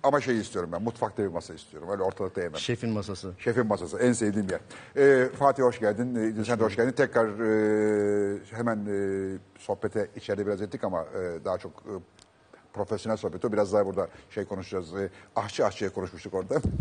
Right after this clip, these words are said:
Speaker 1: <laughs> E, şefle aşçı arasındaki fark nedir? Önce bir onu anlatır mısın bize?
Speaker 2: Hmm, güzel soru. Aslında, e, aşçı yemek yapan kişiye denir ama, e, şef yemeğin dışında çok farklı dallara da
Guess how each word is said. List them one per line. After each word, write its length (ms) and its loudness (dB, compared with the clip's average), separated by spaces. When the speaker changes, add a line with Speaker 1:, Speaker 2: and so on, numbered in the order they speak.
Speaker 1:
<laughs> 360 -8
E, 280 6
şefle 360 6
aşçı 300 4
arasındaki 240 2
fark 260 2
nedir? 140 -8
Önce 260 4
bir 40 4
onu 220 4
anlatır 220 -4
mısın 240 -16
bize? 100 -18
Speaker 2:
Hmm, 500 -4
güzel 280 0
soru. 300 -6
Aslında, 720 4
e, 240 6
aşçı 420 2
yemek 540 4
yapan 340 4
kişiye 380 2
denir 200 4
ama, 300 4
e, 500 2
şef 460 0
yemeğin 460 4
dışında 600 6
çok 220 0
farklı 460 2
dallara 440 6
da 300 6